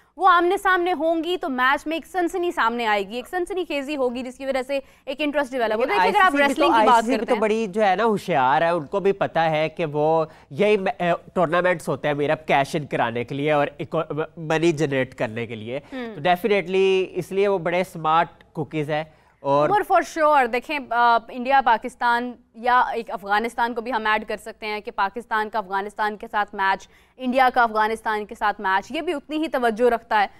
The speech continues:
Speaker 1: जितनी, अ, पाकिस्तान या इंडिया के मैच में होती है मेरे ख्याल में, अगर हम देखें। जैसे अभी इंडिया और ऑस्ट्रेलिया का मैच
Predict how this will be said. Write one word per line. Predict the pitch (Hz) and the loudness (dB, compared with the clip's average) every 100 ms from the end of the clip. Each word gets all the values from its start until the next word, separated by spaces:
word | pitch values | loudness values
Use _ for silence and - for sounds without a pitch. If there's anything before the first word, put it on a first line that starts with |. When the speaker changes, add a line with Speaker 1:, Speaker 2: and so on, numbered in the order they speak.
| _ _ | _ _
Speaker 1:
जितनी, | 240 - 294 294 254 | -18 -6 -4 -2 -4
अ, | - 208 | -6 -2
पाकिस्तान | 233 240 262 262 262 | 0 0 -2 -2 -2
या | 254 | -2
इंडिया | 226 247 | -2 -2
के | 240 | -2
मैच | 226 202 226 | -2 -4 -4
में | |
होती | 208 185 208 | -10 -10 -10
है | |
मेरे | 208 202 | -8 -8
ख्याल | 202 196 | -4 -4
में, | 202 | -2
अगर | 208 | -2
हम | 196 | -4
देखें। | 170 196 247 | -6 -8 -6
जैसे | 285 330 | -2 -2
अभी | 285 320 - _ | -2 -6 -12 _
इंडिया | 262 269 320 | -4 0 4
और | 320 294 | 4 4
ऑस्ट्रेलिया | - 254 254 294 | 0 -2 0 0
का | 294 | 0
मैच | 247 220 226 | 2 0 0